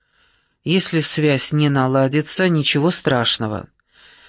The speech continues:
Судя по тому, что мы слышали, бразильский вертолёт, возможно, вылетел в нашу сторону. Может быть, прибудет уже завтра утром». Рядом с ним Олин уставился в застывший экран. «Боже мой!»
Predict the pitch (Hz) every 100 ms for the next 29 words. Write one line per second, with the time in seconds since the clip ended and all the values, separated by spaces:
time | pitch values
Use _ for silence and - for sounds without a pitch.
0 | _ - 214 185 190 175 175 175 - 165
1 | 160 - 202 202 151 131 123 143 147 185
2 | - - 156 160 151 139 139 175 151 143
3 | 139 151 180 190 185 143 160 160 180 160
4 | 151 135 147 - - 117 113 113 - _
5 | - - - _ 160 165 156 165 165 -
6 | 160 143 156 160 151 156 147 151 139 -
7 | 156 143 135 120 110 120 - _ _ _
8 | _ _ _ _ _ _ 135 131 135 123
9 | - 139 151 - 143 147 147 143 - -
10 | 151 143 139 - 139 143 139 - 135 -
11 | 139 135 131 123 110 - _ _ _ _
12 | _ 127 123 147 151 151 160 151 139 113
13 | 107